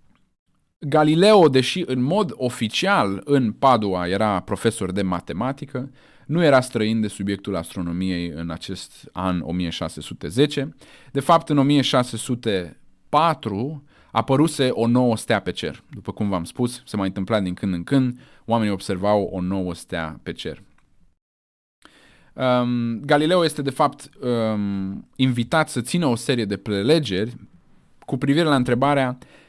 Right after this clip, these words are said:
este această nouă stea pe cer, uh, în zona sublunară,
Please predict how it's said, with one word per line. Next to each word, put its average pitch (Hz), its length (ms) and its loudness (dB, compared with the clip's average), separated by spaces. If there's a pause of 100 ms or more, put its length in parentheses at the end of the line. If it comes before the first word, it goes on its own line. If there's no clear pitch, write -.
(920)
este 160 480 4
această 131 500 2
nouă 120 460 6
stea 107 360 -2
pe 101 160 -4
cer, 101 320 0
uh, - 1120 -10
în 117 280 2
zona 101 420 2
sublunară, 190 1080 2